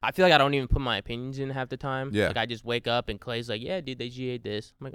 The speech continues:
Speaker 1: "All right, well, you know, I had an opinion on it, but
Speaker 2: Yeah.
Speaker 1: it doesn't matter."
Speaker 2: Yeah.
Speaker 1: Um,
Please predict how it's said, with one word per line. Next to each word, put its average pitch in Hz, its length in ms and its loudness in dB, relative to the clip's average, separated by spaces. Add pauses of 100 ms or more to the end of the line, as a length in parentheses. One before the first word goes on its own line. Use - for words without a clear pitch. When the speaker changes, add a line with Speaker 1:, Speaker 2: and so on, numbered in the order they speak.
(120)
Speaker 1:
"All - 240 -6
right, 110 280 -2
well, - 240 -8
you 143 100 -8
know, 139 100 -4
I 123 100 0
had 160 160 2
an 113 100 0
opinion 107 360 -6
on 104 160 -8
it, 135 120 -6
but 123 100 -2
Speaker 2:
Yeah. 113 100 4
Speaker 1:
it - 20 2
doesn't 110 240 -2
matter." 104 260 -8 (260)
Speaker 2:
Yeah. 104 200 2
Speaker 1:
Um, 127 340 0